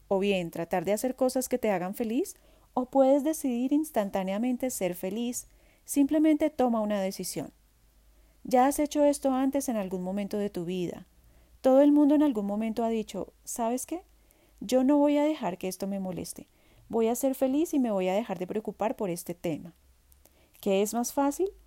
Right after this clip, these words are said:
¿Tratar de hacer cosas o ser instantáneamente algo y dejar que el estado de ser te permita hacer cosas que sean consistentes con el estado?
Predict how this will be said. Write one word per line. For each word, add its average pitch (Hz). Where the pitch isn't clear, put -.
¿Tratar 220
de 240
hacer 262
cosas 269
o 214
ser 214
instantáneamente 208
algo 214
y 233
dejar 220
que 254
el 269
estado 202
de 226
ser 190
te 208
permita 185
hacer 214
cosas 208
que 202
sean 202
consistentes 208
con 202
el 170
estado? 247